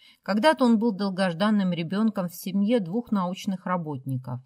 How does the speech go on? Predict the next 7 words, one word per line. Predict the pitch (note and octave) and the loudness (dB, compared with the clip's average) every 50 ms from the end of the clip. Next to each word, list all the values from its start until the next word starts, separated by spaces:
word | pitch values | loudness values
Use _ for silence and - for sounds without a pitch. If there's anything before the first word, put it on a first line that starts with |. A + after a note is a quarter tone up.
| _ _ | _ _
Отец | - F#3+ F#3 - C4+ C#4 B3+ - | -6 -6 -4 -2 -4 -4 -4 -6
преподавал | - - G3 - - F#3 F3 F#3+ F3+ F#3 F3+ F3 | -8 -10 -8 -6 -4 -4 -2 -2 -2 -2 -2 -4
физику, | E3+ - - A3+ A#3 G#3+ A#3 A3+ - G3 F3+ | -4 -4 -2 -2 -2 -2 -2 -4 -4 -4 -4
мать – | F3 F3 F#3 F#3 E3+ | -2 -2 -2 -4 -4
биологию. | D#3+ D#3 F3 E3+ E3+ E3+ D#3 C#3+ C3+ B2+ B2+ C3 C3 B2+ C3 - - _ _ - - - - - _ | -4 -4 -2 -2 -2 -2 -4 -4 -6 -6 -6 -4 -6 -6 -6 -8 -12 _ _ -20 -20 -20 -20 -20 _
У | - F#3+ | 0 2
них | A#3+ C#4+ D#4+ C4 - | 4 4 4 0 -4